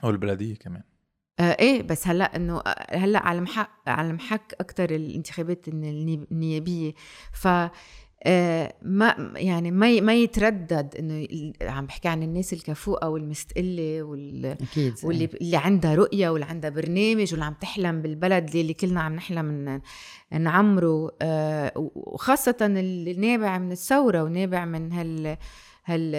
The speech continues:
Speaker 2: يعني ال-، ال-، ال-، ال-، مثل ما بيقولوا ال-، القوى ال-، المعارضة وال-، والأحزاب المعارضة والأحزاب البديلة، أنا بشجعهم يعني للآخر.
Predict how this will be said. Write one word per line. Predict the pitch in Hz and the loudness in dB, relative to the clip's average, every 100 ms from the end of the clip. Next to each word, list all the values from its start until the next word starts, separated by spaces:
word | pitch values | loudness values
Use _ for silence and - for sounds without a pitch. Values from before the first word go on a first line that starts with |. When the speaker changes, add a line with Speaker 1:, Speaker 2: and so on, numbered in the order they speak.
| 139 80 78 69 - - - | -4 -6 -10 -16 -20 -20 -20
Speaker 2:
يعني | - - 151 147 | -12 -8 -8 -8
ال-، | 147 135 | -10 -10
ال-، | 87 - - - - | -12 -12 -14 -12 -12
ال-، | - - - | -12 -14 -16
ال-، | - - - 147 | -18 -20 -8 -8
مثل | - | -6
ما | 165 | -8
بيقولوا | 160 - 185 165 | -8 -8 -6 -6
ال-، | 151 147 143 147 - - - _ 143 | -8 -10 -10 -12 -16 -20 -20 _ -8
القوى | 151 - 226 220 196 | -8 4 8 8 8
ال-، | 170 160 | 4 0
المعارضة | 147 156 170 160 202 202 185 143 135 135 - | 0 0 2 6 6 6 4 0 -4 -8 -10
وال-، | 156 151 147 143 | -8 -8 -8 -4
والأحزاب | 143 - - 151 185 202 | -2 -2 -4 0 4 4
المعارضة | 170 156 151 175 185 165 | 2 -2 0 2 2 0
والأحزاب | 139 143 - 151 170 170 | -2 -6 -8 -4 -2 -2
البديلة، | 156 151 156 190 165 143 | -4 -6 -2 0 0 -2
أنا | 170 175 170 | -2 -4 -6
بشجعهم | 160 - 185 175 208 190 180 165 | -6 -4 -2 -2 -2 -2 0 0
يعني | 156 156 156 151 151 - - - - | 0 -4 -6 -8 -10 -14 -20 -20 -4
للآخر. | 165 175 233 233 - 165 | 0 2 2 0 -2 -6